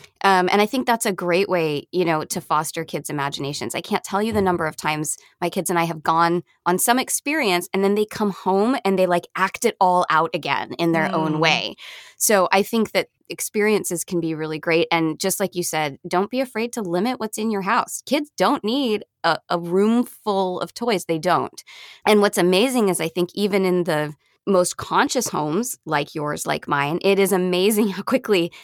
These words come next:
Speaker 1: the collection grows
Speaker 2: Mm-hmm.
Speaker 1: over time. So I think starting super small, keeping it as small as possible for as long as possible is, is really, really important. And then the only other thing I would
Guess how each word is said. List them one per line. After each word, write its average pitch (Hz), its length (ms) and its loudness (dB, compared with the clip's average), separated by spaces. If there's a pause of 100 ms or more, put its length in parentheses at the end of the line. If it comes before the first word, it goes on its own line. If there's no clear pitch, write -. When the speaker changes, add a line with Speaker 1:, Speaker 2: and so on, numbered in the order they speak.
Speaker 1:
the 196 100 0
collection 165 560 -2
grows 156 640 -2
Speaker 2:
Mm-hmm. 170 320 -6
Speaker 1:
over 208 280 2
time. 226 400 0
So 190 300 2
I 175 80 2
think - 260 -2
starting 175 440 2
super 175 400 -2
small, 160 540 0 (300)
keeping 208 340 -2
it 208 160 2
as 185 140 2
small 160 300 2
as 170 100 -6
possible 165 440 -6
for - 240 -10
as 156 140 -8
long 151 380 -2
as 202 120 -2
possible 240 640 -4 (100)
is, 170 320 0 (100)
is 156 220 -2 (120)
really, 156 380 -2
really 151 320 -4
important. 156 500 -4
And 185 160 2
then 196 120 4
the 202 140 0
only 233 240 0
other 220 160 -4
thing 208 180 -4
I 190 80 0
would 175 100 -4